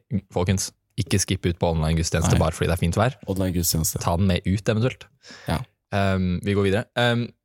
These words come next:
Speaker 1: så var det fint vær, så tenkte jeg, ja, få, få ta en liten, eh, løpetur. Så fikk meg, fikk meg en liten løpetur rundt et, eh, tjern i nabolaget.
Speaker 2: Det er bra.
Speaker 1: Ja, var ikke, var ikke akkurat, eh, fikk ikke løpt så langt som jeg forventet. Litt sånn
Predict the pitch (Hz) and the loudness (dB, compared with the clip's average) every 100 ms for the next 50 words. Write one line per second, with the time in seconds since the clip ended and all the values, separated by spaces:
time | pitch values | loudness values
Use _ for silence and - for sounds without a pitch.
0 | _ _ _ _ _ - 147 127 123 127 | _ _ _ _ _ -4 -2 2 2 0
1 | 131 123 - - _ 135 127 113 107 - | 0 0 -2 -8 _ -2 2 2 0 -4
2 | - - - - _ _ 117 110 95 110 | -8 -6 -8 -16 _ _ -2 0 2 2
3 | 92 95 87 87 85 85 87 87 92 85 | 2 2 0 2 2 2 4 4 2 2
4 | - - _ _ _ - 165 175 170 170 | -2 -4 _ _ _ -4 0 0 0 0
5 | 151 - 147 147 147 147 147 156 147 127 | -2 0 0 0 -2 -2 0 0 0 0
6 | 127 110 - 139 131 104 117 - 117 117 | 2 0 0 0 0 0 -2 0 0 0
7 | - 92 131 135 131 127 123 110 92 98 | 0 0 0 2 2 2 2 2 2 2
8 | 170 214 - 95 92 85 - 78 - - | 0 -2 -2 0 0 -2 -2 -4 -4 -6
9 | - 101 95 131 127 127 120 - 110 117 | -6 -4 0 2 2 2 -2 -2 -2 0
10 | - - 101 98 - 107 104 113 123 120 | -2 0 0 0 0 0 0 0 0 0
11 | - - 120 117 110 113 113 113 110 110 | 0 0 2 2 2 0 0 2 2 2
12 | 117 98 139 101 85 107 117 - 117 113 | 2 2 0 0 0 0 -2 0 0 0